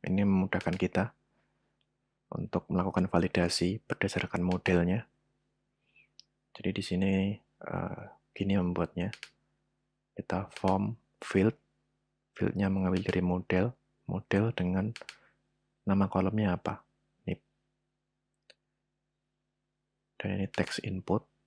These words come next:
menandakan input teks biasa, satu baris. Lalu password, password input.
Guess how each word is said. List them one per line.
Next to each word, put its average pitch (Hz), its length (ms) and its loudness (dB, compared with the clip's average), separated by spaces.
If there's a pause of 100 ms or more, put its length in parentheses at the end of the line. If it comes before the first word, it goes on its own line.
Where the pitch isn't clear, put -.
(140)
menandakan 90 800 0
input 90 320 -4
teks - 160 -4
biasa, 87 480 -2 (460)
satu - 240 -10
baris. - 480 -4 (1300)
Lalu 98 160 -2
password, - 480 -4
password - 400 -4
input. 92 400 -4